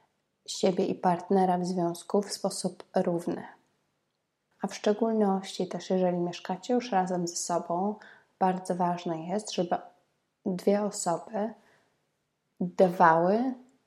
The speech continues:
i wyciągały z tego związku w różny sposób. I to się tyczy też, e, podziałów obowiązku, jakichś takich wspólnych umów, em,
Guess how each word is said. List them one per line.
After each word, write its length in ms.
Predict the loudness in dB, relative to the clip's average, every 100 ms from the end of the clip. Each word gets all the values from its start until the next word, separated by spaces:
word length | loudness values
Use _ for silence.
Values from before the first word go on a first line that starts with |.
| _ _ _ _
i 100 | 0
wyciągały 720 | 2 0 0 4 6 6 4
z 80 | -2
tego 480 | -8 -8 -6 -6 -8 -6
związku 480 | -2 -2 -2 -2
w 80 | 0
różny 300 | -2 0 -2
sposób. 520 | -2 -4 -4 -8 -12 -16 -20 -20 _
I 60 | -2
to 80 | 0
się 160 | 2
tyczy 320 | 2 0 -2
też, 360 | -2 0 -2 -12 _ _ _ _ _ -8
e, 180 | -4 -2 -2
podziałów 380 | 4 6 6 2
obowiązku, 1080 | 0 0 0 -6 -8 -12 0 2 2 0 -10 -20 _
jakichś 280 | -8 -6 -6
takich 300 | -4 -2 -2
wspólnych 560 | -2 0 2 2 0 0
umów, 580 | 0 0 -4 -6 -14 -20 -20 _ _ -6
em, 580 | -2 0 2 2 2